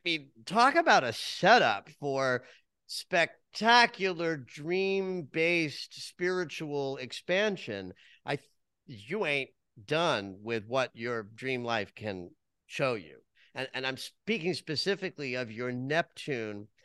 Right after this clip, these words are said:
um, and your Jupiter in a trine.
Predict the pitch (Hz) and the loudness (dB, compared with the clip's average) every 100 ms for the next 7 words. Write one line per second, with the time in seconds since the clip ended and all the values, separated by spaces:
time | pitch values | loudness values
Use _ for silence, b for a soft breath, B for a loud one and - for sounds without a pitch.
0 | _ _ - 120 117 127 131 127 123 127 | _ _ -2 -2 -2 -4 -6 -6 -4 -6
1 | 127 123 123 120 139 _ _ _ - 156 | -4 -4 -4 -6 -10 _ _ _ -6 -4
2 | 202 151 95 90 - _ - 135 117 - | -4 -6 -8 -10 -12 _ -6 -4 -4 -8
3 | - 160 113 67 | -6 -4 -4 -10